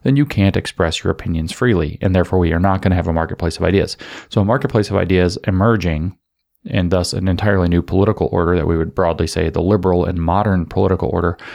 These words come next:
can't exist without the securing of life, liberty, and property. Uh, because, uh, what a very simple argument. If they can kill you, if they can imprison you, or if they can take away what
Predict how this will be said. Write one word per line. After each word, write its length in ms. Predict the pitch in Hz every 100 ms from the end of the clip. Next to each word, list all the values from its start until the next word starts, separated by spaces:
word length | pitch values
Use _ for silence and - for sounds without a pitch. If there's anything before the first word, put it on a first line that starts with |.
| - _
can't 300 | - 120 127
exist 440 | 104 92 90 - -
without 360 | 87 82 -
the 100 | 92
securing 500 | - - - 98 87
of 100 | 82
life, 280 | 85 85 90
liberty, 440 | 92 82 80 80 -
and 260 | 87 80 - _ _ _ _ _ -
property. 480 | 101 92 80 55 - _ _ _ _ _ _ _ _ - _ 92
Uh, 40 |
because, 500 | 87 - 78 78 76
uh, 300 | - 87 80 - -
what 220 | 101 87
a 60 | 90
very 180 | 87
simple 280 | 82 - -
argument. 320 | 101 85 78
If 120 | 95 -
they 80 |
can 160 | - 85
kill 200 | - 117
you, 320 | 110 107 104 - - - -
if 160 | 92
they 100 | 95
can 180 | 87 85
imprison 480 | 82 - 117 101 98
you, 240 | 90 87 - - - -
or 80 | 98
if 80 |
they 100 | 90
can 140 | 82 80
take 260 | - 117
away 280 | 110 101 92
what 240 | 87 85